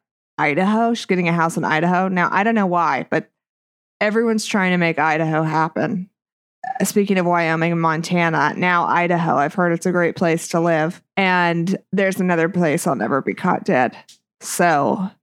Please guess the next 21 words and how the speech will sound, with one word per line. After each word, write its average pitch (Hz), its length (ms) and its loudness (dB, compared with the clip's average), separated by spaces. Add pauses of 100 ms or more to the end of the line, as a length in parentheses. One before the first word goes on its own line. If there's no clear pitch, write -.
(580)
then 240 240 0
again, 254 420 -2
you 196 120 0
know, 196 80 0
never 208 260 0
say 233 160 -2
never. 214 320 0
I 180 60 0
never 185 240 0
thought 196 160 0
I'd 190 80 -2
be 196 80 0
living 185 300 0
in 180 100 0
Northern 180 240 0
Virginia 185 380 0
again, 156 360 0
but 160 100 -2
here 175 200 0
we 180 100 2
are. 143 360 0